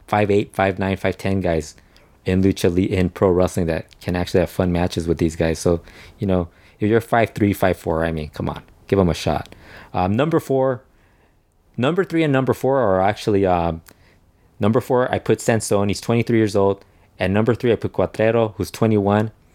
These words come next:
Um, obviously, you know, they're both Cien Caras' sons, um, part of the Dinamita family.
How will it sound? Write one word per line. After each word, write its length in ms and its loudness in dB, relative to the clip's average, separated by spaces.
Um, 260 -2
obviously, 400 0
you 60 0
know, 180 2
they're 120 0
both 360 -2
Cien 260 -2
Caras' 520 0
sons, 640 -2
um, 460 0
part 180 2
of 60 0
the 100 4
Dinamita 500 0
family. 600 -2